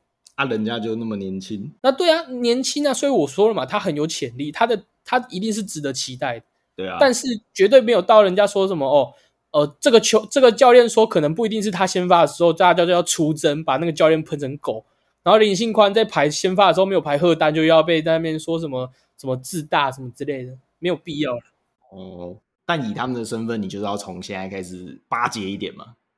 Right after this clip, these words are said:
Speaker 1: 啊，以后才会再来有机会打中华蓝。
Speaker 2: 呃，对啦，当然你从那个快乐打球的角度出发是没错。
Speaker 1: 你总不能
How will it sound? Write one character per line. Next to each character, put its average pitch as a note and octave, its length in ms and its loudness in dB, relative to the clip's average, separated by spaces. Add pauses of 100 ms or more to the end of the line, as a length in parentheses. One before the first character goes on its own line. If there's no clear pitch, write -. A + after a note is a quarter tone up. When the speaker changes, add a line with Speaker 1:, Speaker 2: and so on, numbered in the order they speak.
(180)
Speaker 1:
啊， G2+ 160 -12
以 G2 160 -10
后 G#2+ 140 -6
才 G2 120 -8
会 G2 440 -6 (560)
再 A2 100 -10
来 G2+ 160 -8
有 F#2+ 100 -6
机 A2+ 240 -10
会 A#2+ 80 -4
打 F2 220 -10
中 G#2 260 -10
华 F#2 160 -12
蓝。 F2+ 160 -14 (320)
Speaker 2:
呃， D#3 140 -2
对 G3 240 -2
啦， C3 160 -4
当 A#3 180 4
然 G#3+ 140 0
你 C#3 80 -8
从 D3+ 220 -6
那 A3 100 -4
个 F#3+ 160 6
快 F#3+ 300 4
乐 A3 100 6
打 C#3 160 2
球 C#3 200 -4
的 C#3 60 -4
角 C3 160 -4
度 F#3 140 0
出 E3 140 -10
发 D#3+ 120 4
是 D#3+ 60 -2
没 B2+ 180 -8
错。 C3 240 -8 (200)
Speaker 1:
你 F3 160 -4
总 C#3+ 180 -2
不 D3 140 -2
能 B2+ 280 -6